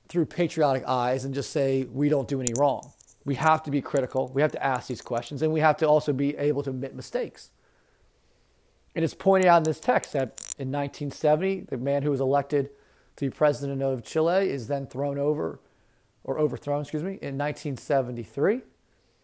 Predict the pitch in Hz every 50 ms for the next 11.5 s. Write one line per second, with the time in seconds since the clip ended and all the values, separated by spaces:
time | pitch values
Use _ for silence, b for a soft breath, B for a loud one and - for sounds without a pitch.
0 | _ _ _ _ _ _ _ _ _ _ - 139 131 135 139 151 156 143 139 131
1 | 131 143 143 147 147 156 151 - 123 131 127 131 147 - - - - 233 269 170
2 | - _ _ _ _ _ _ _ _ _ _ _ - - 123 135 131 - 143 117
3 | - 123 117 135 139 139 151 156 156 156 160 - _ _ _ _ _ _ - 139
4 | 131 - - - - 131 127 123 123 123 127 131 - - 127 127 143 135 143 139
5 | 143 143 151 151 151 156 156 147 160 220 262 - - - - - - _ _ b
6 | b b b b b b b b b b - - 208 196 180 175 175 156 B B
7 | B B B B B B B - 208 226 208 220 208 208 226 240 233 - - 202
8 | 190 190 170 - 180 156 - - 175 165 165 156 143 B B B B B B B
9 | - 156 156 131 143 143 147 156 156 160 165 160 156 151 127 - 143 143 143 139
10 | - 147 143 135 135 131 131 B B B B B B B - 147 147 135 139 139
11 | 147 151 - 110 131 147 135 127 120 110